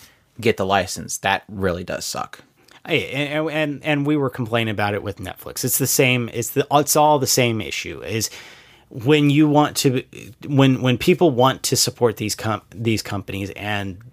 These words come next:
Speaker 2: they can't. It's, it's just frustrating. Um,
Speaker 1: Which I
Speaker 2: I
Speaker 1: think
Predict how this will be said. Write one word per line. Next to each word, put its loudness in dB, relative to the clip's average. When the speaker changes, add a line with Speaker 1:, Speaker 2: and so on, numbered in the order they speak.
Speaker 2:
they 2
can't. -10
It's, -2
it's -4
just -2
frustrating. -8
Um, 2
Speaker 1:
Which 0
I 4
Speaker 2:
I 4
Speaker 1:
think 2